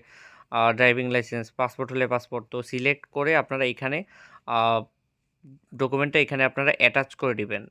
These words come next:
অ্যাটাচ করে এখানে আপনারা দেখতে পাচ্ছেন আমি অ্যাটাচ করে দিয়েছি। তো এখন এটা আমার এক সাবস্ক্রাইবার ভাই কাজ দিয়েছেন, তো ওনার অ্যাকাউন্টটা আমি রিকভার কর-, মানে রিকভার করার সময়, আহ, টি-, মানে টিউটোরিয়াল বানিয়েছি। তো দেখতে পাচ্ছেন এখন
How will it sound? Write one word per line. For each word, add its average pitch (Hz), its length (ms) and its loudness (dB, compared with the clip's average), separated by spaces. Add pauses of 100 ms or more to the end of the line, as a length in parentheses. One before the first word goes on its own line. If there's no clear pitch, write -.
অ্যাটাচ 127 420 -2
করে 135 340 -2
এখানে 131 240 -2
আপনারা 131 320 -2
দেখতে 123 260 -4
পাচ্ছেন 131 380 -4
আমি 120 220 0
অ্যাটাচ 120 380 0
করে 135 260 -2
দিয়েছি। 123 400 -4 (560)
তো 131 440 -2 (200)
এখন 139 240 -4
এটা 147 240 6
আমার 147 200 4
এক - 200 0
সাবস্ক্রাইবার 135 540 4
ভাই 131 300 6
কাজ 127 300 0
দিয়েছেন, 127 480 -4 (140)
তো 120 120 -2
ওনার 120 200 0
অ্যাকাউন্টটা 120 400 0
আমি 117 140 -2
রিকভার 120 380 -2
কর-, 123 240 -4
মানে 117 320 -6
রিকভার 135 500 -2
করার 135 280 0
সময়, 139 340 0 (600)
আহ, 113 360 2 (280)
টি-, 131 140 -6
মানে 123 200 0
টিউটোরিয়াল 139 440 0
বানিয়েছি। 123 640 -4
তো 135 140 -6
দেখতে 135 220 -6
পাচ্ছেন 147 380 -6
এখন 131 400 -2